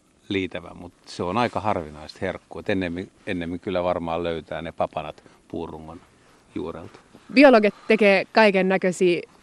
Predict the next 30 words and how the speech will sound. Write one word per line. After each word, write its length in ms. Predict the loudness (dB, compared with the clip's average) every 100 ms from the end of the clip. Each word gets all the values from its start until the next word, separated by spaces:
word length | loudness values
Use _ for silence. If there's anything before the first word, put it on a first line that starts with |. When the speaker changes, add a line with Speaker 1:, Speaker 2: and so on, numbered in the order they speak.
| -20 -20 _ -6 0
Speaker 2:
omituisia 560 | 2 4 2 4 4
töitä 280 | 6 6 8
ja 120 | 6
jossain 360 | 6 4 2 4
vaiheessa 440 | 4 4 0 0
mä 160 | 0 0
olin 180 | 0 0
mukana 300 | 0 2 6
liito-oravakartoituksissa 1300 | 6 4 2 0 4 6 6 0 -8 -8 -8 -2 -2 -2 -18 -20 -2
ja 120 | 2 2 0
mä 200 | 0 2
olin 300 | 2 0 -6 -6 2
Vaasassa, 480 | 4 4 2 0 0
missä 220 | 0 0
oli 200 | 0 -2 _ _ _ _
tosi 460 | 6 8 8 4 -4
paljon 320 | -6 -8 -6
liito-oravia. 580 | -6 -2 0 2 2 2
Niitä 220 | 2 2
oli 120 | 2
niinku 260 | 0 0 -2 0
joka 480 | 4 4 4 0 -2 0
pensaassa. 640 | 2 2 0 -4 0 -2 -2 -4 2
Ja 180 | 2 6
neljä 280 | 6 6 6
kuukautta 480 | 4 4 2 -2
mä 100 | -6
siellä 260 | -2 -2 -2 2
metsässä 460 | 0 0 -4 0
rämmin 420 | 2 2 4 2